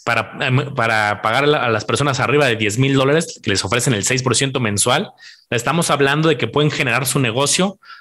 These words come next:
de entrada el setenta y dos por ciento, ya si es compuesto, inclusive un poquito más, pero número redondo, setenta y dos por ciento para el cliente. Y además, para pagar los impuestos, y además, para que sea rentable para ellos. O sea, ellos ti-, ellos deberían entonces de triplicar el dinero o duplicar el dinero para que esto sea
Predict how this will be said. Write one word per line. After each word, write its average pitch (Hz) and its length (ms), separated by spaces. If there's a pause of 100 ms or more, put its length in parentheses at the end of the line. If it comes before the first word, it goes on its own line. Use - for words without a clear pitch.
(180)
de 117 80
entrada 135 240
el 226 80
setenta 127 400
y - 20
dos 156 160
por 151 180
ciento, 143 840
ya 131 200
si 131 120
es 131 80
compuesto, 127 340
inclusive 120 380
un 131 80
poquito 123 260
más, 139 240
pero 113 140
número 127 260
redondo, 110 340
setenta 107 380
y 110 60
dos 170 120
por 151 160
ciento 160 320
para 101 160
el 98 140
cliente. 117 460 (480)
Y 113 80
además, 135 580
para 117 220
pagar 117 200
los 147 200
impuestos, 104 560
y 110 40
además, 127 460 (300)
para 127 200
que 135 60
sea 147 160
rentable 151 480
para 117 220
ellos. 135 240
O - 20
sea, 120 160 (380)
ellos 147 240
ti-, 175 160
ellos 139 480 (120)
deberían 139 440
entonces 143 340
de 127 80
triplicar 127 560
el 147 140
dinero 131 320
o 120 60
duplicar 113 500
el 139 60
dinero 131 240
para 120 180
que 117 80
esto - 160
sea 123 340